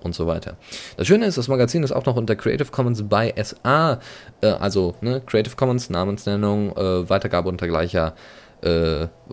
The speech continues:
weiter unter, Weitergabe unter gleicher Lizenz lizenziert. Das heißt, ihr könnt das auch noch in eure Beiträge und Videos und was auch immer mit einbinden, wenn ihr wollt.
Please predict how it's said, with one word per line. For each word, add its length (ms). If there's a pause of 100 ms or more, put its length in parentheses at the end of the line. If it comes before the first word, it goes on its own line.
weiter 340
unter, 180
Weitergabe 440
unter 200
gleicher 260
Lizenz 500
lizenziert. 600
Das 120
heißt, 200
ihr 80
könnt 180
das 140
auch 160
noch 120
in 120
eure 320 (380)
Beiträge 680
und 240
Videos 500
und 240
was 140
auch 140
immer 220
mit 260
einbinden, 440
wenn 140
ihr 140
wollt. 340